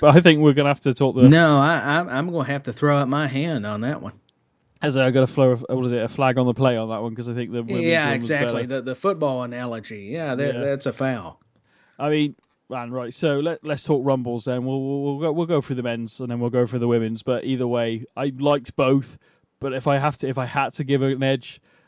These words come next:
Speaker 1: I would say the women's. But so, um, I,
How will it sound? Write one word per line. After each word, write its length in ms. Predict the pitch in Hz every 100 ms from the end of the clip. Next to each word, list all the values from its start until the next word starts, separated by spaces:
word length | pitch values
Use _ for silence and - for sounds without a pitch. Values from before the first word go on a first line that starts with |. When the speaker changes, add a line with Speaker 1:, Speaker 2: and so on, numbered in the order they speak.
| _
Speaker 1:
I 120 | 120
would 100 | 123
say 140 | -
the 100 | 117
women's. 300 | 120 113 113
But 260 | - 120 - _ _ _ _ _ _ _
so, 320 | - 147 139 -
um, 420 | 139 135 131 131 _ -
I, 160 | 143